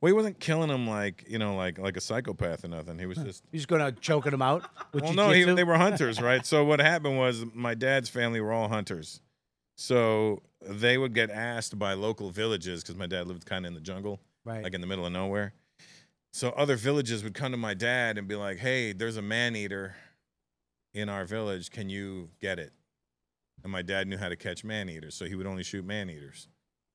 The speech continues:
Speaker 2: Well, I don't understand this. So all tigers aren't man-eaters?
Speaker 1: No, one, but once they kill a human
Speaker 2: Send it to Danny after. He'll throw it in the thing.
Speaker 1: Here it is, right here.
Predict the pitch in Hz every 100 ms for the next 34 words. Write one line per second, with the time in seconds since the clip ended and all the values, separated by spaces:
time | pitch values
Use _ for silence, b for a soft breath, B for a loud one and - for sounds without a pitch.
0 | _ _ - 160 170 180 208 202 175 -
1 | 160 143 110 85 - - - - - _
2 | _ _ _ - 175 156 - - 170 190
3 | 156 175 185 190 160 - _ _ 156 165
4 | 151 151 160 175 180 180 - 123 120 95
5 | 107 135 104 117 131 123 117 101 - -
6 | 165 156 131 131 143 214 190 196 202 185
7 | 175 156 143 139 - 156 135 127 120 104
8 | 104 110 120 95 85 98 92 90 80